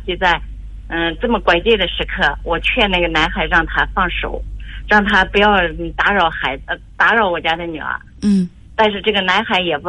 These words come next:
Speaker 1: 也，也是老来找他，就是假期。
Speaker 2: 不是，你当时跟这个男生这么说了，
Speaker 1: 嗯。
Speaker 2: 他是什么表态啊？他表态，他什么态度？
Speaker 1: 嗯，他，他也不说他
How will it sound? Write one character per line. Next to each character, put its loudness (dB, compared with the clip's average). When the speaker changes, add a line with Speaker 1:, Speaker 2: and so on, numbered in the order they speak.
Speaker 1:
也， -2
也 0
是 -2
老 4
来 2
找 -4
他， -10
就 -6
是 -2
假 4
期。 -12
Speaker 2:
不 -4
是， 6
你 6
当 6
时 0
跟 4
这 0
个 -2
男 2
生 0
这 0
么 0
说 0
了， 2
Speaker 1:
嗯。 -6
Speaker 2:
他 0
是 0
什 0
么 4
表 -2
态 -4
啊？ -12
他 -6
表 0
态， -2
他 0
什 2
么 2
态 -2
度？ -4
Speaker 1:
嗯， 2
他， 6
他 2
也 4
不 -4
说 0
他 -2